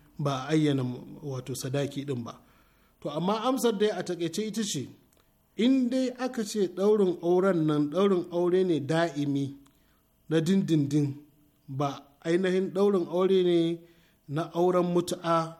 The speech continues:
ko kuma aure na wucin gadi ko kuma aure muwakkat ba, to, in dai auren, ɗaurin aure ne, aure da'imi, to, idan ba a ayyana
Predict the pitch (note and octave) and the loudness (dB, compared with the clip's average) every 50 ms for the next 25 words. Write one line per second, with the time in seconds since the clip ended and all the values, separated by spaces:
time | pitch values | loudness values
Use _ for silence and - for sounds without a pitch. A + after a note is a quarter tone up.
0 | - - - E3+ E3 E3+ E3+ E3 E3+ E3+ - E3 E3+ F3 F3 E3+ F3 F3 F3 E3+ | -12 -6 -4 -2 -2 -2 -2 -4 -4 -4 -4 -2 -2 0 2 2 2 2 2 2
1 | E3+ F3 F3 F3+ F3+ F3+ - D3+ C#3 C3+ B2+ D#3 D#3 D#3 D3 B2+ B2+ A#2 A#2 - | 2 4 4 4 2 2 0 -2 -2 -2 0 0 0 0 0 -2 -4 -8 -4 -4
2 | D3 D3+ D3 E3+ E3 D#3+ D#3+ D#3 E3+ E3+ E3+ E3+ F3 E3+ D#3 C#3+ C#3+ D3 C#3+ C#3+ | -4 -2 -2 -2 -4 -4 -4 -2 -2 0 2 2 0 0 0 -2 -2 -2 -4 -6
3 | C#3+ C3 - C3 C#3 E3 F#3 G#3 G3 G3+ - - - _ _ _ _ _ _ _ | -10 -12 -10 -4 -2 0 0 0 -2 -4 -8 -16 -20 _ _ _ _ _ _ _
4 | _ _ - D#3 D3 D3 D3 G#3+ B3 C4 C4 A#3+ B3+ B3 B3 B3 A3+ B3 C4 C4 | _ _ -6 -6 -6 -4 -2 -2 0 2 2 2 2 0 0 0 0 0 2 2
5 | A#3+ G#3+ G3+ E3+ - F#3+ G3+ A3+ A#3 A3 G3+ F#3 F3 - F3 F3+ F3+ F3+ F3+ G3 | 2 2 2 0 2 2 2 4 4 4 4 2 2 0 2 4 4 6 6 4
6 | F#3+ F3+ E3+ D3 D3+ - C#3+ E3 F3+ F3+ F3+ F#3 F#3 F3+ D#3+ F3 F3+ F#3+ F3+ - | 4 4 2 0 -2 -2 0 2 4 4 4 4 2 2 2 2 2 2 0 0
7 | D#3 D#3 D#3 D#3+ D3+ D3 D3 C#3+ - - - _ _ _ _ _ _ _ _ _ | 2 2 4 4 2 2 0 -2 -4 -8 -16 _ _ _ _ _ _ _ _ _
8 | _ _ _ _ _ _ _ - D#3 D3 C#3+ C3+ B2 A#2+ A#2+ - - _ _ _ | _ _ _ _ _ _ _ -6 -4 -2 -2 -2 -2 -4 -8 -12 -18 _ _ _
9 | - D3+ D#3 D3+ G3 A3 A#3+ B3+ A#3 G#3+ A3 G#3+ E3 D3+ C#3+ - - F#3+ G3+ A3 | -6 -4 -2 2 2 2 2 2 2 2 0 0 0 -2 -6 -4 0 0 0 2
10 | G#3 G3 F#3+ E3+ D#3+ D3+ C#3+ | 2 2 2 2 2 0 -2